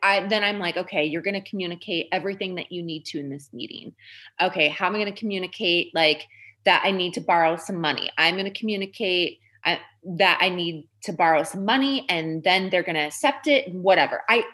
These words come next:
I write it down and I'm in that moment, but I, I always write it down every single time I go into a hard meeting.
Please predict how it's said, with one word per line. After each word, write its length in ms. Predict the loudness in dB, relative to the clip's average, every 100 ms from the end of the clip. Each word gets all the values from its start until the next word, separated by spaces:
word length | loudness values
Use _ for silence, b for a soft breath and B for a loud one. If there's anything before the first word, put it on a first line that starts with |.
| 2
I 100 | 2
write 360 | 4 4 4
it 180 | 0 -2
down 400 | 2 2 2 -2
and 120 | -2
I'm 140 | -4 -6 -4
in 180 | -2
that 200 | -2 -2
moment, 420 | -2 -4 -2 -4 -6 _ b b -6
but 340 | 4 6 6 2
I, 180 | 2 2 -2
I 140 | -4 -4 0
always 520 | 4 6 6 4 2 0
write 200 | 0 0
it 80 |
down 380 | -4 -4 -4 -10 -12 2
every 380 | 2 2 -2 -2
single 300 | -4 -6 -6
time 260 | -2 -2
I 60 | 0
go 140 | 0
into 200 | -2 -4
a 40 | -10
hard 300 | -4 -4 -4
meeting. 400 | -10 -10 -10